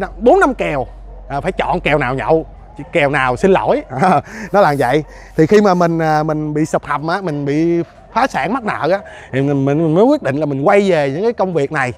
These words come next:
Thứ nhất là nó, nó, nó nhẹ đầu, mà nó, nó đúng cái đam mê.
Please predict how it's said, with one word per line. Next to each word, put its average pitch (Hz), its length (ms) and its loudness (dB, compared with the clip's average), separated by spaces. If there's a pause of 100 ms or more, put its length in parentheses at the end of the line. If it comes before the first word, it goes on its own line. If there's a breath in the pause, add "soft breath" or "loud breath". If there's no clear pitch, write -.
(600 loud breath)
Thứ 180 80 0
nhất 269 220 2
là 156 100 2
nó, 208 360 4
nó, 220 180 2
nó 220 200 2
nhẹ 160 300 0
đầu, 123 280 -2 (200)
mà 120 160 -6
nó, 185 460 2
nó 185 460 0
đúng 233 220 2
cái 277 80 2
đam 185 180 -2
mê. 180 280 4